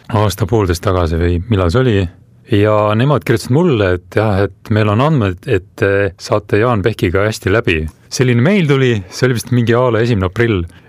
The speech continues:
Siis ma mõtlesin, et appi, et <laughs> mis ma nüüd vastan, mis kiri. Ja siis loomulikult jah, ja siis,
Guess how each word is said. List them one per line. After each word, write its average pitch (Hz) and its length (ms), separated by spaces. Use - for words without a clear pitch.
Siis - 140
ma 107 100
mõtlesin, 101 260
et 127 80
appi, 104 320
et - 160
<laughs> 135 440
mis 143 160
ma 120 140
nüüd 113 100
vastan, 113 400
mis 127 240
kiri. 120 220
Ja 143 100
siis 147 160
loomulikult 170 480
jah, 127 240
ja 110 120
siis, 113 260